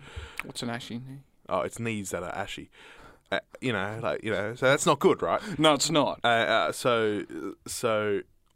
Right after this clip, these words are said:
Speaker 2: if, so if, if, if volcanoes can affect the climate, given
Speaker 1: Yes.
Speaker 2: that they are a product of, uh, tectonic movement
Speaker 1: Yes.
Speaker 2: and, and, and,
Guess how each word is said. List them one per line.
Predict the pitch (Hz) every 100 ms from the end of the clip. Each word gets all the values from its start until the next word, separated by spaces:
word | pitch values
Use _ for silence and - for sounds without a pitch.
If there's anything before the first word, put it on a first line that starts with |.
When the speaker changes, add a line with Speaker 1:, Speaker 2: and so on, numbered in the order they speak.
| _ _ _ _ - - - _ -
Speaker 2:
if, | 147 - - -
so | - 127 - _ _ -
if, | 147 135 - - -
if, | 135 131 - - _ -
if | 131
volcanoes | 120 135 - 160 170 135 -
can | 113
affect | 107 95
the | -
climate, | 98 85 104 -
given | 113 98
Speaker 1:
Yes. | - 95
Speaker 2:
that | -
they | 95 92
are | -
a |
product | - - 101 92 - -
of, | 92 85 - _ _ _ _ -
uh, | 85 78 73 _ _ -
tectonic | 104 - - 82 76 - _ _ _ -
movement | - - 92 147 -
Speaker 1:
Yes. | 123 107 120 -
Speaker 2:
and, | 85 73 -
and, | 92 85 85 - 85
and, | 82 87 -